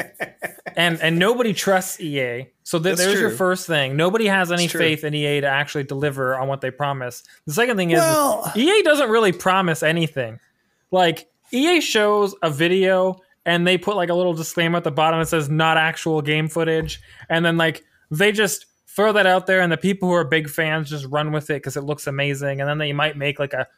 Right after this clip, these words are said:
Speaker 1: a small demo that's super condensed, really well optimized. And they're like, "Oh yeah, this is just a demo. This is not a representation of the actual game." But then C D
Speaker 3: Well, I
Speaker 1: Projekt
Speaker 3: mean,
Speaker 1: Red being
Speaker 3: well,
Speaker 1: a studio
Speaker 3: that's
Speaker 1: with, go ahead.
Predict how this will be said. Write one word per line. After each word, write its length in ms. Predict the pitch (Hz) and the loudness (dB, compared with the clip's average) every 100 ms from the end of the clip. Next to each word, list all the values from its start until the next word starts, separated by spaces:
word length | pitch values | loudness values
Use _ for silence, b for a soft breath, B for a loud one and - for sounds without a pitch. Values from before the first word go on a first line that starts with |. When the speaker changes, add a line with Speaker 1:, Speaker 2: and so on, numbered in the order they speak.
| - | -12
Speaker 1:
a 60 | 147 | -8
small 420 | - 165 165 160 | -4 0 0 0
demo 400 | 143 151 156 151 | 0 0 0 -2
that's 220 | 139 - | -2 -4
super 260 | - 170 156 | -8 -8 -10
condensed, 540 | 151 147 147 147 - | -6 -4 -4 -4 -6
really 220 | 147 156 | -4 -2
well 180 | 151 147 | 0 0
optimized. 760 | 139 135 - 139 131 135 131 - b b | 0 -2 -6 -8 -4 -4 -4 -12 b b
And 40 | |
they're 60 | 160 | 0
like, 160 | 156 220 | 2 4
"Oh 40 | |
yeah, 120 | 233 226 | 4 2
this 140 | 233 | 0
is 40 | 214 | -6
just 180 | 208 185 | -6 -2
a 40 | |
demo. 340 | 160 196 175 | 0 2 2
This 180 | 165 165 | 0 -2
is 120 | 160 151 | -4 0
not 320 | 170 165 151 | 2 2 0
a 60 | 147 | -2
representation 720 | 160 160 147 143 151 147 147 | -2 -4 -8 -4 -4 -4 -8
of 80 | 139 | -4
the 80 | 139 | -2
actual 420 | 139 135 139 131 | -2 -6 -8 -8
game." 400 | 139 139 131 131 b b b b - | -6 -6 -6 -12 b b b b -4
But 120 | 160 | 0
then 340 | 180 165 147 | 2 0 -4
C 200 | - 220 | -6 -2
D 80 | 220 | 2
Speaker 3:
Well, 120 | 254 247 | 4 4
I 100 | 254 | 4
Speaker 1:
Projekt 60 | |
Speaker 3:
mean, 100 | 208 | 2
Speaker 1:
Red 320 | 185 220 180 175 165 - - - - | 2 2 2 -2 -12 -20 -20 -20 -4
being 160 | 175 170 | 0 2
Speaker 3:
well, 140 | 240 | 4
Speaker 1:
a 40 | 262 | 2
studio 200 | 170 156 | 2 0
Speaker 3:
that's 160 | 151 | -2
Speaker 1:
with, 480 | - _ _ - - | -12 _ _ -20 -12
go 100 | 151 | -6
ahead. 200 | 131 127 | -6 -8